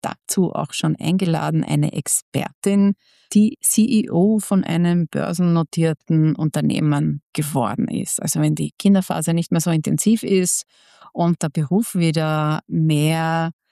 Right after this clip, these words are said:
an Fokus gewinnt, was ist da möglich und was hat sie gemacht und was müssen wir im Vorfeld wissen,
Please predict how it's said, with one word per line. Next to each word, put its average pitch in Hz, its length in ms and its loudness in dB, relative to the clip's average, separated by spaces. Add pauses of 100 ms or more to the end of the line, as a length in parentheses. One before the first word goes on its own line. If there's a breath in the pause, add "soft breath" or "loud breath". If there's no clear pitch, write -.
(140)
an 156 380 0
Fokus - 920 0
gewinnt, 190 560 2
was - 260 -6
ist - 280 -2
da 214 180 -2
möglich 196 640 0
und 175 240 -4
was 190 340 -2
hat - 180 -8
sie - 380 0
gemacht 202 680 0
und 160 400 -2
was - 280 -4
müssen 208 360 2
wir 180 200 -2
im 170 100 0
Vorfeld 165 720 -6
wissen, 214 560 4